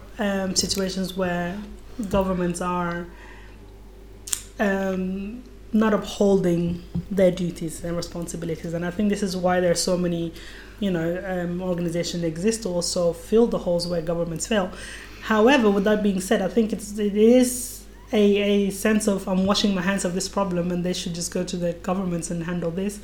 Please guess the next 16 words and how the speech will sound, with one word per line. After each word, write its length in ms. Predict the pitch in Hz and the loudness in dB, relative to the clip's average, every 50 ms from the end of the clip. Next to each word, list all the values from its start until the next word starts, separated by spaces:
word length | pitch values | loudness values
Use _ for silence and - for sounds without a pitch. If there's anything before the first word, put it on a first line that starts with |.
| - - - - - - - - - - - | -16 -16 -18 -18 -18 -18 -18 -18 -18 -12 -6
um, 600 | - 196 190 185 185 190 190 190 190 196 202 202 - - - | -4 -2 0 0 0 -2 -2 -2 -4 -4 -6 -8 -8 -4 0
and 260 | 208 208 208 - - - - - - - | 2 2 2 0 -4 -12 -16 -18 -12 -6
sort 240 | - - - 254 240 | 0 4 6 8 8
of 260 | 233 226 - - - | 8 6 2 -4 0
pick 320 | - 247 240 233 - - - - - - | 4 4 4 4 2 -6 -12 -12 -6 -2
and 300 | 220 208 196 196 196 202 | 2 2 2 4 4 4
mix 340 | 214 208 208 - - - - | 4 2 2 0 -4 -4 0
what 240 | 180 196 202 196 190 | 2 4 4 4 4
we 100 | 190 185 | 2 2
want 320 | 180 185 185 185 185 185 - | 2 2 0 0 -2 -2 -4
to 580 | - 190 180 170 170 170 165 165 170 190 196 185 - | -2 -2 0 0 -2 -2 -4 -4 -4 -6 -6 -6 -4
support 500 | - - - 190 - - 214 202 190 180 | -2 -2 -2 -2 0 4 4 4 4 4
and 100 | 175 185 | 2 2
not 220 | 214 294 - - | 0 0 0 -2
support. 420 | - 202 - - - - 175 175 - - - - - - - - - - - - - - - 220 226 | -4 -4 -4 -4 -4 -4 -4 -4 -6 -12 -18 -18 -20 -20 -20 -20 -20 -20 -20 -18 -16 -16 -12 -6 -4
And 400 | 185 180 180 180 180 180 175 - | -2 0 0 0 -2 -4 -4 -4